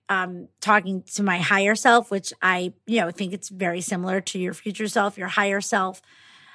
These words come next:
Um, and what I can tell you is this is work that is a non-negotiable.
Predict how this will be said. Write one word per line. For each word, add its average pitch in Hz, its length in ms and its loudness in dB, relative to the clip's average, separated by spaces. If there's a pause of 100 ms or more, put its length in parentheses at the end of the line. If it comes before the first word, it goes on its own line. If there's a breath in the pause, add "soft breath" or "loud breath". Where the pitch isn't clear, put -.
(180 soft breath)
Um, 190 600 4 (1080)
and 226 140 4
what 240 100 8
I 233 100 8
can 233 200 -2
tell 240 260 4
you 240 240 4
is 196 460 2 (600)
this 233 360 4
is 226 260 0
work 233 400 4
that 214 320 0
is 208 360 0
a 233 80 0
non-negotiable. 208 1300 -2